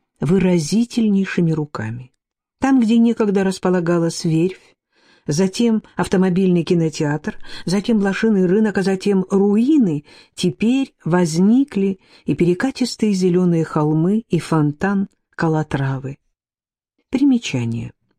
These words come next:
Сантьяго Калатрава, испанский скульптор и архитектор, футурист, работающий в стиле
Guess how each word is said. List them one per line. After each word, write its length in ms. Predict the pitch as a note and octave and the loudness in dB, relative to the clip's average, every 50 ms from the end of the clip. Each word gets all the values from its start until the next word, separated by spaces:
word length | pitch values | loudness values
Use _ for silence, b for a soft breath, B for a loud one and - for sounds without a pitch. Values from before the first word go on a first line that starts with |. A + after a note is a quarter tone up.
| _ _ _ _ _ _ _ b b b b b | _ _ _ _ _ _ _ b b b b b
Сантьяго 960 | - - - G#3+ G#3 G#3+ G#3 - G#3 G#3 G3+ F#3 E3 D3 D3+ D3+ C#3+ B2+ - - _ _ - | -8 -2 0 2 2 2 2 0 0 -2 0 0 -2 -2 -2 -2 -2 -4 -6 -10 _ _ -10
Калатрава, 800 | - - G3+ F3+ F3 D#3+ D3 - C#3 C3 B2 A#2+ B2 - G#3 A#3 - _ _ _ _ _ _ | -6 -4 -2 0 0 -2 -2 -4 -6 -6 -8 -6 -6 -6 -6 -6 -8 _ _ _ _ _ _
испанский 640 | - F3+ F3+ - - G#3 G3 F#3+ F#3 - - F#3 F#3 | -4 -4 -4 -2 -2 0 0 0 0 0 0 0 0
скульптор 580 | F3+ - - - B3+ C4 C4 - - - F3 - | 0 -2 -4 -4 -2 -2 -2 -2 -2 -2 -2 -2
и 140 | - - | -2 0
архитектор, 760 | F#3+ F3+ F3+ - G3 F#3 - - D#3+ D3 - - - A3 - - b b b b b | 0 0 0 -2 -4 -4 -2 -4 -4 -6 -4 -6 -8 -8 -8 -10 b b b b b
футурист, 800 | b - - - A3 F#3 - G3+ G3+ A#3+ C#4+ D4 - - - - _ | b -6 -2 -2 -2 0 0 2 2 2 0 0 -2 -8 -16 -18 _
работающий 880 | - F3+ F3 E3+ D#3+ F#3 G#3+ - - A3 G#3+ G3 - - - G3+ G#3 b b b b b - | -2 0 0 0 2 0 0 0 0 -2 -2 -2 -4 -4 -4 -4 -4 b b b b b -14
в 80 | - | -12
стиле 560 | - - - - G#3 G#3+ G#3 G3+ G#3 G#3 A3+ | -12 -12 -6 -2 0 0 0 0 0 -2 -4